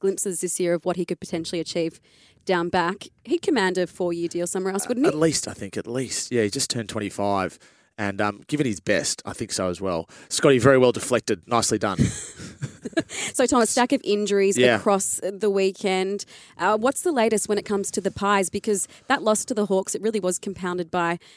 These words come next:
Speaker 1: a bench that had three injuries in the end.
Speaker 2: Well, Nick Dacos, the corky on his knee that, uh, occurred after, or as he was crunched in a marking contest, um, scans were conducted overnight.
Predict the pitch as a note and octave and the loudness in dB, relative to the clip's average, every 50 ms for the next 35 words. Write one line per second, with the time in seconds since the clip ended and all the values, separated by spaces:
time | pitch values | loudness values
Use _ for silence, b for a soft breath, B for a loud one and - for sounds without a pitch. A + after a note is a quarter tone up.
0 | b b b b - F#3 - G3 G3+ G3+ F#3+ F3 - - - - - F#3+ F#3+ G3+ | b b b b -6 -2 2 2 2 2 2 0 -2 -6 -6 -4 -4 -4 -4 -2
1 | G3+ F#3+ F#3 F3+ - - - - - - F#3+ G#3 G#3 G#3 G3 F3+ G3+ G#3 - A3+ | 0 -2 -2 -2 -4 -12 -18 -18 -10 -4 -2 0 0 0 0 -2 -2 -2 -2 -4
2 | F#3 F3+ - - F3 E3+ D3+ C3 - - - - C3+ D3 D#3+ G3+ - - E3 C#3+ | -4 -4 -4 -4 -4 -4 -4 -6 -8 -6 0 2 2 4 4 2 4 4 4 6
3 | C3 - C3+ B2 A2 - - D3+ - - - D3 D3+ D3 - D#3+ C#3+ B2+ B2 G2+ | 6 6 6 4 4 4 0 0 0 4 6 4 6 6 4 2 2 2 2 -2
4 | F#2+ A2+ A2+ A#2+ A#2 A2+ G#2+ G#2+ C3 E3+ E3+ - - - - B2 A#2+ A2 _ _ | -2 0 2 4 4 4 2 0 -4 -6 -8 -8 -12 -14 -6 -6 -6 -6 _ _
5 | - - A2 G#2+ G2+ F#2+ - - - - - B2 A2+ A2 A2 G#2+ - - A2+ A2+ | -8 -6 -4 -2 -2 -2 -4 -4 -4 -2 2 4 4 4 4 2 2 2 0 0
6 | A2 - A#2 A2 G#2+ G#2 G#2 G2 - B2 B2 A#2+ B2+ A#2 A2 - - - - - | 2 2 0 2 2 2 0 0 2 4 4 6 6 4 2 0 -2 -4 2 4
7 | B2+ A#2+ A2+ - - - A2 G#2+ G2+ G#2+ A2+ A2+ A2+ A2 - A#2+ A2 - G#2+ A2 | 4 4 2 -2 -8 -6 -8 -6 -2 0 2 2 2 0 -4 -12 -12 -10 -8 -8
8 | G2+ - A2 G#2 G2 - - - - - - - A2 G#2+ G#2+ G#2+ - - - - | -6 -4 -2 -2 -2 -2 -2 -4 -4 -8 -8 -6 -6 -6 -6 -8 -8 -4 -2 -2
9 | - - D3 C#3 C#3 C#3+ C#3+ C#3+ C#3 A#2+ A2 A#2 A2 - A#2+ G#2 A#2+ A2 - - | 0 2 2 2 4 4 2 0 -2 -4 -4 -4 -4 -4 -2 0 0 0 0 -2
10 | G#2+ - - A2 G#2 F#2 F#2+ G2+ A2 B2 B2+ C3+ C3+ C3 - - | -4 -2 0 0 0 0 -2 0 2 2 4 4 2 2 -2 -6